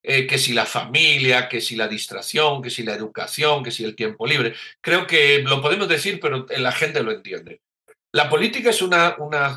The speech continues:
actuación de Estado contundente de tomar conciencia de que el fenómeno de la mara no es una pandilla alegre,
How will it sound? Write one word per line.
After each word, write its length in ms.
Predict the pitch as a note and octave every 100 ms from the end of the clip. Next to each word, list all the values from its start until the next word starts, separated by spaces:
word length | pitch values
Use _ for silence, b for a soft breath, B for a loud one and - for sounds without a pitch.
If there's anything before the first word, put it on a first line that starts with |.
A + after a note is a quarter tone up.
| - -
actuación 540 | C3+ - C#3+ F3 F3+
de 80 | C#3
Estado 460 | C3 F3 E3+ F#3
contundente 840 | F#3 F3 E3+ G3 E3+ D#3+ E3 A3 B B _ _
de 240 | B2+ C3
tomar 420 | C3 B2+ B2+ D#3
conciencia 600 | - D#3+ C#3 F3+ G#3 F3+
de 160 | B2+ A#2+
que 80 | A#2+
el 100 | A2+
fenómeno 540 | B2+ A#2 C#3+ D#3 D3+
de 100 | C#3
la 120 | C3
mara 340 | B2 F3 G#3 C3+
no 140 | B2+
es 140 | C#3 C#3+
una 220 | C3+ B2
pandilla 760 | - A#2+ A2 B2 E3+ C#3+ A#2
alegre, 680 | - - E3+ C#3+ C#3+ B2